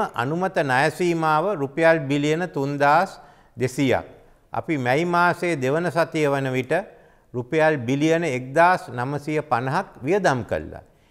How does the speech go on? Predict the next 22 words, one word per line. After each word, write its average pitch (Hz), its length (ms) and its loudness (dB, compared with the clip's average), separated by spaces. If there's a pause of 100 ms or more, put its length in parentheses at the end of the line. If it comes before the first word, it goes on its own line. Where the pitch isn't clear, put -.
(200)
ඒ 160 160 2
අනුව 180 300 2
දළ 139 280 4
ඉතිරිය 185 480 0
තියෙන්නේ 151 560 0
බිලියන 147 460 0
රුපියල් 156 520 2
එක්දාස් 131 540 0
දෙසීය 135 400 -4
පනහක්. 107 420 -4 (560)
අපි - 220 -4
ඊයේ 220 300 0
කැබිනට් 165 500 -2
මණ්ඩලයේදී 165 500 0
තීරණයක් 143 560 -2
ගත්තා, 113 500 0 (480)
භාණ්ඩාගාර 160 880 6
බිල්පත් 139 500 0
නිකුත් 131 400 -6
කිරීමේ 156 560 -2
අනුදත් 151 500 0
සීමාව 135 580 0